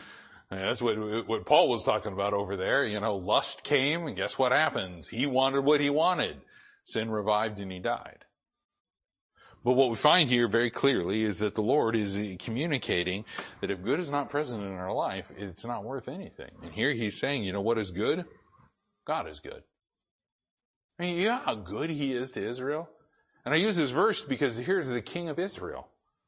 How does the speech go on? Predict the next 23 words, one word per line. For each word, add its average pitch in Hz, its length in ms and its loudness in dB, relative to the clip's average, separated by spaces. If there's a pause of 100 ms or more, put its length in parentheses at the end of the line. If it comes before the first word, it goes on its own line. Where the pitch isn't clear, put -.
(240)
realizing 156 440 2
how 156 260 0
good 151 360 -2
God 135 320 -2
is 170 440 -4
to 85 180 -8
Israel. - 400 -14 (1500)
I - 60 -10
mean, 190 80 0
you 220 120 2
look 247 200 2
at 165 60 2
the 156 160 2
Israelites 160 680 2
and, 104 120 -12
man 190 280 -4
alive, 98 800 -6 (1600)
y-, - 160 -16 (480)
y-, 127 400 -14 (800)
y-, - 60 -4 (1000)
how 226 320 0
many 120 400 -4
times? 160 1200 -2